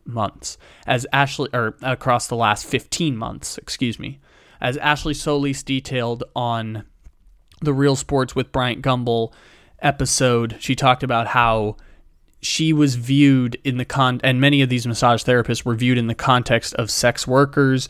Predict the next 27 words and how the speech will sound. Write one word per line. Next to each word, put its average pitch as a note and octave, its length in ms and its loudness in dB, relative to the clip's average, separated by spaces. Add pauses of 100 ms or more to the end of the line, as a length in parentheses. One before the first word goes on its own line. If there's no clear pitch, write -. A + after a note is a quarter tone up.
(240)
Deshaun B2 300 0
Watson B2 400 4
reached B2 240 -4
out A#2+ 200 4
to B2 60 -4
them A2+ 220 -2
through G#2 260 -6
Instagram, C3+ 920 2 (340)
and A2 580 2 (180)
places, C3 500 -2
and A#2 200 -6
the G#2 60 -8
Texans C3+ 580 -4
also C3+ 600 -2
had C#3 420 -2 (260)
him C3 480 0
rented C3+ 420 -2
that B2+ 180 -4
hotel B2+ 600 0
where A#2 160 -2
about A2 260 -2
four C3 280 -2
of A#2+ 80 -2
the A#2 180 -2
incidents A#2+ 440 -4
took - 260 -8
place B2 560 -2